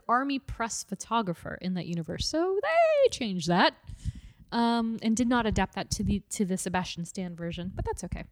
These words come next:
Um, I think they, they did pretty <laughs> well otherwise. And then, like I mentioned at the very, very top of the show, believe it or not,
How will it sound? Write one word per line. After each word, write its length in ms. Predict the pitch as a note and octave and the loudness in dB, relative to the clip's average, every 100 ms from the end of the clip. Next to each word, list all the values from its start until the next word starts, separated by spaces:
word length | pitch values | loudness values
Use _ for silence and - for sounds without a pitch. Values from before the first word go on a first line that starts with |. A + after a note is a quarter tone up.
| _ - - - _ - - - | _ -20 -20 -20 _ -20 -18 -10
Um, 360 | A#3 A#3 A3+ G#3 | -4 -2 0 0
I 40 | |
think 200 | G#3 G#3 | 0 2
they, 180 | F3 F3+ - | 2 -2 -4
they 80 | G3+ | -4
did 160 | E3 - | -2 0
pretty 180 | F#3+ | 6
<laughs> 80 | F#3+ | 6
well 180 | A3 G3+ | 6 4
otherwise. 460 | G#3+ G3+ G#3 F#3+ - _ - _ _ _ _ _ - - | 2 2 2 2 -4 _ -20 _ _ _ _ _ -4 2
And 220 | B3+ C4 | 4 8
then, 420 | F4 F#4 D4+ A#3 - | 8 8 6 -2 0
like 240 | A#3+ B3 | 2 4
I 80 | C4+ | 4
mentioned 340 | F4 F#4+ E4 | 4 4 0
at 60 | C#4+ | -4
the 60 | C4 | 0
very, 260 | F4 F#4 | 0 0
very 200 | F4 F4+ | 0 -2
top 280 | F4+ F4+ - | 4 2 2
of 80 | C#4 | -2
the 60 | |
show, 260 | C4 F4 F4+ | 0 2 2
believe 340 | C4+ C#4+ F4 | 2 2 2
it 60 | D#4+ | 4
or 100 | A3+ | 4
not, 320 | G3+ D4+ A#3+ | 6 4 4